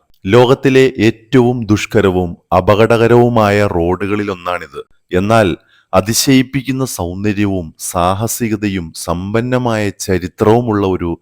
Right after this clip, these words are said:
സ്ഥലം കൂടിയാണിത്. വർഷത്തിൽ ആറു മാസത്തോളം മഞ്ഞു മൂടിക്കിടക്കുന്ന സോജില ചുരം ഇപ്പോൾ മഞ്ഞെല്ലാം നീങ്ങി ഗതാഗതയോഗ്യമാണ്. ലഡാക്കിനെ പുറം ലോകവുമായി ബന്ധിപ്പിക്കുന്നതിനാൽ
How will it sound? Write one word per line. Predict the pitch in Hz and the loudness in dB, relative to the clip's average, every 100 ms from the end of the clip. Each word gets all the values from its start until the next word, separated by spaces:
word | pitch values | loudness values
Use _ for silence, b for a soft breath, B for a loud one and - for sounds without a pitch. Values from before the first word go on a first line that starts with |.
| b | b
സ്ഥലം | b 98 90 92 | b 0 0 -4
കൂടിയാണിത്. | 90 98 98 101 85 78 67 - _ _ | -2 0 2 0 -2 -4 -8 -10 _ _
വർഷത്തിൽ | 98 117 - 139 - 143 143 | 2 2 4 0 0 -2 2
ആറു | - 101 117 139 | 2 6 6 4
മാസത്തോളം | 139 107 101 101 110 104 104 104 - | 4 0 0 0 4 4 4 -2 -2
മഞ്ഞു | 92 104 127 | -2 0 -2
മൂടിക്കിടക്കുന്ന | 135 117 117 107 101 101 98 | 0 0 2 0 0 -2 -4
സോജില | - 90 90 98 104 107 113 | -2 0 2 2 2 2 0
ചുരം | - 92 87 71 _ 101 | -2 -2 -2 -4 _ -6
ഇപ്പോൾ | 98 117 117 120 - | 2 4 4 2 -4
മഞ്ഞെല്ലാം | 95 101 113 123 104 110 117 110 | -4 -4 0 2 2 2 2 0
നീങ്ങി | 92 92 98 90 - _ | -4 -2 -4 -4 -6 _
ഗതാഗതയോഗ്യമാണ്. | 90 87 95 98 101 107 104 104 101 82 73 - _ _ 101 | -2 2 4 4 4 6 4 4 2 0 -2 -6 _ _ 2
ലഡാക്കിനെ | 107 120 131 131 139 135 123 _ | 4 6 4 2 0 0 -2 _
പുറം | 101 110 120 | 4 4 4
ലോകവുമായി | 127 127 123 127 127 120 113 | 6 4 6 6 6 4 2
ബന്ധിപ്പിക്കുന്നതിനാൽ | 110 98 98 101 104 - 104 95 95 90 | 2 -2 -2 -4 -6 -8 -6 -4 -2 -2